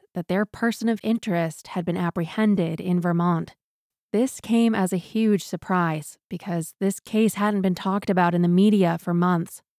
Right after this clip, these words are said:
In fact, I started researching this case with the intent of getting that composite sketch out there. This case needed to be solved, and that man had to be identified. Needless to say, in the middle of my research, his arrest was announced.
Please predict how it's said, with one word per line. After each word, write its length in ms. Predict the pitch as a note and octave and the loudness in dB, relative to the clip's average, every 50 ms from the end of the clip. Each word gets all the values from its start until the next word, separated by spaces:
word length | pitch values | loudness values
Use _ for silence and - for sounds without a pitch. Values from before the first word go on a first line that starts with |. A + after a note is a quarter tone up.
| _ _ _ _ _ _ _ | _ _ _ _ _ _ _
In 100 | - G3 | -4 -4
fact, 560 | F3 - B3 A#3 A3 F#3 E3+ E3 - - - - _ | 0 0 0 2 2 2 0 -2 -6 -12 -20 -10 _
I 80 | G3 F#3+ | -6 -6
started 400 | - - - C4 C4+ D#4 C#4 - | -4 -2 -2 0 0 0 -2 0
researching 520 | A#3+ A#3+ G#3+ - A3+ G#3+ G3 - G#3 G#3 | -2 -2 -2 0 -2 -2 0 0 2 2
this 180 | G3+ G3 - - | 2 2 0 -2
case 560 | - - - A3+ A3 F#3 E3+ E3 E3 - - - | -6 -2 2 2 4 4 2 0 -2 -6 -4 -4
with 120 | F#3+ E3+ | -2 0
the 120 | F3+ F3+ F#3 | 2 2 2
intent 440 | F3 - - - G#3 A3+ A#3+ A#3+ - | 0 0 -2 0 2 2 2 0 -2
of 180 | - G3+ F#3+ | -4 -6 -2
getting 360 | - G3 F#3+ G3+ G#3+ G#3+ G#3 G3 | 0 0 2 4 4 4 4 4
that 160 | F#3+ F#3+ - | 2 0 -2
composite 560 | - F3 D#3+ - - F#3 F3+ F#3 - E3+ - | -6 -8 -6 -4 -2 0 0 0 -2 -6 -10
sketch 320 | - - E3+ E3 E3 - | -8 -6 -6 -6 -6 -4
out 260 | - F#3 F3+ F3+ F3 - | -2 0 0 0 0 -2
there. 320 | F3+ E3 D#3+ D#3 D#3+ - _ _ _ _ _ _ _ _ | -2 -2 -2 -4 -8 -12 _ _ _ _ _ _ _ _
This 220 | G3+ A#3+ B3 - | -2 -2 -2 -4
case 420 | - - - A3 G#3+ G#3 G3+ - - - | -8 -6 -2 0 0 0 -2 -2 -4 -4
needed 460 | F#3+ F#3 F#3 F#3+ G3 G#3+ G#3+ F#3+ F3 | 0 2 2 4 4 4 2 2 0
to 100 | G#3 F3 | -2 -4
be 160 | F#3 F3 F3 | -4 -4 -4
solved, 580 | E3 - F#3+ F#3 F3+ F3 E3 E3 D#3+ F#3 - _ _ _ _ | -4 -2 -2 0 0 0 0 -2 -4 -6 -10 _ _ _ _
and 120 | - F3+ E3+ | -4 -4 -2
that 200 | F3+ F3+ A3 A#3 | -2 -2 0 2
man 480 | A3+ A#3 A#3 A3+ G3+ F3+ F3 E3+ E3 - | 2 4 4 4 4 4 2 0 -2 -6
had 420 | - - - A3+ A3 G#3+ F#3+ D#3+ - | -10 -8 -4 -2 0 0 0 0 0
to 100 | F#3 F3+ | 0 0
be 140 | F3 F3 E3 | 0 0 0
identified. 800 | E3 E3 E3+ F3+ F3+ F#3 E3+ - E3+ D#3+ D#3 D#3 D#3 D#3+ - - _ _ _ _ _ _ _ _ _ _ - | 0 0 2 2 2 2 0 0 -2 -2 -2 -2 -4 -8 -10 -16 _ _ _ _ _ _ _ _ _ _ -2
Needless 340 | G3 F3+ E3+ F3+ E3+ - - | -2 0 0 -2 -4 -4 -6
to 120 | - E3 | -8 -10
say, 560 | - - A#3 A3+ G#3+ F#3+ F3 E3+ E3+ E3 - - | -4 -2 0 2 2 2 2 0 0 -2 -2 -2
in 80 | F3 | 0
the 60 | F3 | 0
middle 260 | F3 F3 G3 G#3+ A3+ A#3 | 2 2 2 2 2 2
of 80 | A3 | 2
my 140 | A3+ A#3 A#3 | 2 2 2
research, 720 | A#3 A#3+ B3+ A#3+ - - E3 D#3+ D#3 D#3 D3+ - - - _ _ _ _ _ _ | 2 2 0 0 0 -2 -2 -2 -2 -4 -6 -10 -16 -20 _ _ _ _ _ _
his 160 | - F#3+ F3 | -6 -2 0
arrest 580 | G3 F#3+ G3+ G#3 F#3+ E3 D#3 D3+ - - - - | 0 2 2 2 2 2 0 -2 -6 -12 -10 -2
was 180 | G3+ F#3+ E3+ | -2 0 2
announced. 580 | G3+ G3 G3+ F#3 D#3+ D3 C#3+ - - - - | 4 4 4 4 2 0 -4 -8 -12 -18 -20